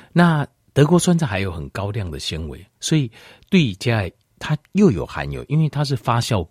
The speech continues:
过的高丽菜，所以它又要，又有发酵的那个酵母菌，所以它有益生菌，然后又有可以提供益生菌的食物，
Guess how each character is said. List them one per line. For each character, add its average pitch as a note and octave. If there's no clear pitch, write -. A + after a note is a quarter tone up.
过 F#2
的 A#1+
高 D#3
丽 C3+
菜， -
所 F3+
以 D#3+
它 -
又 F3
要， G#2+
又 E3
有 D2+
发 C3+
酵 B2
的 C2+
那 C#2
个 C#2
酵 C3
母 C#2
菌， -
所 -
以 -
它 F#3+
有 C3+
益 D#3
生 A#2+
菌， F#2
然 E2
后 F2+
又 F3
有 -
可 -
以 D#3
提 F#2
供 A2+
益 D3
生 F2+
菌 D2+
的 C2
食 -
物， A#2+